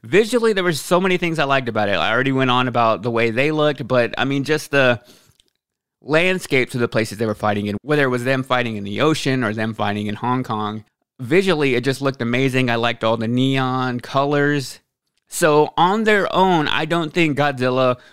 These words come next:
or King Kong are really the strongest franchises. I don't think they <laughs> really are. I wasn't really excited about 'em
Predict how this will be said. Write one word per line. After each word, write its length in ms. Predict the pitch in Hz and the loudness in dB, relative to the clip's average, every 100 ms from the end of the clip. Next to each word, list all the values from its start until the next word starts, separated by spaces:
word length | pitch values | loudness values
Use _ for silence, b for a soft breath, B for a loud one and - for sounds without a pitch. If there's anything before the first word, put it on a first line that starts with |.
| B | B
or 140 | 131 | -6
King 300 | 131 156 139 | -4 -2 -2
Kong 340 | 123 135 135 120 | 0 0 0 0
are 100 | 117 | 0
really 320 | 123 139 147 | 2 2 2
the 120 | 131 | 0
strongest 500 | - 123 113 131 - | -2 0 0 0 -2
franchises. 720 | 131 143 190 101 101 104 98 - | -2 0 0 -2 -2 -4 -6 -4
I 80 | 139 | -2
don't 100 | 165 | -2
think 140 | 170 | 0
they 80 | 170 | 0
<laughs> 100 | 175 | 2
really 240 | 156 156 156 | 2 2 2
are. 280 | 170 143 113 | 2 4 2
I 300 | - 139 156 | 0 0 -2
wasn't 380 | 151 165 160 | 0 0 0
really 260 | 143 147 147 | 0 0 0
excited 480 | 143 - 139 151 151 | -2 -2 -4 -2 -2
about 300 | 117 113 113 | 0 2 2
'em 160 | 110 | -2